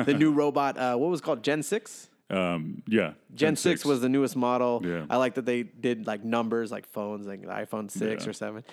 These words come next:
Speaker 1: It was super cool. Um, the robots were super adorable. I think they were really cute, but total vibes of, like, Wall-E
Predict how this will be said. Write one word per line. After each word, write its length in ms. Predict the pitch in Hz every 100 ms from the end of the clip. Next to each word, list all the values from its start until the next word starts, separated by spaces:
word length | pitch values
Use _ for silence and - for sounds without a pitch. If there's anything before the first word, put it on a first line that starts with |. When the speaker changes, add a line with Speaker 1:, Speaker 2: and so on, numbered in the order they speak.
| - -
Speaker 1:
It 60 | 143
was 120 | 139
super 240 | - 151 139
cool. 380 | 139 135 127
Um, 480 | - 117 113 107 107 - _ -
the 120 | 143
robots 480 | 127 160 175 160 -
were 100 | 143
super 300 | - 160 160
adorable. 520 | 139 117 107 113 160 _ _ _ -
I 60 |
think 160 | 123 123
they 80 | 127
were 100 | 123
really 220 | 123 123
cute, 380 | - 127 120 -
but 320 | - 104 - -
total 680 | - - 156 170 170 151
vibes 460 | 127 123 131 127 117
of, 160 | 113
like, 220 | 110 101 98
Wall-E 800 | 113 127 131 127 127 123 117